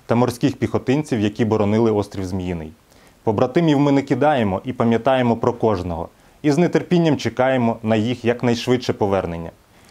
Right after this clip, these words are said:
Всі захисники Зміїного вже стали символом мужності перед переважаючими силами ворога,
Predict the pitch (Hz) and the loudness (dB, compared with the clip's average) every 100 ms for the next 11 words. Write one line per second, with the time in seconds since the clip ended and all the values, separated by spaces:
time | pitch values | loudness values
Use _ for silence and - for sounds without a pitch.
0 | _ _ - - 160 147 151 143 156 147 | _ _ -16 -2 0 2 0 0 0 0
1 | 139 139 147 143 123 117 127 - 147 135 | 0 2 0 0 -2 -2 -2 0 2 2
2 | 117 - 127 113 117 120 120 135 123 104 | 2 0 0 2 2 4 4 2 0 -2
3 | - 104 110 107 - 110 107 98 117 120 | -2 -2 0 -2 0 0 2 2 2 2
4 | - 104 95 113 104 104 101 101 92 78 | -2 -6 -4 -2 0 0 0 0 0 -4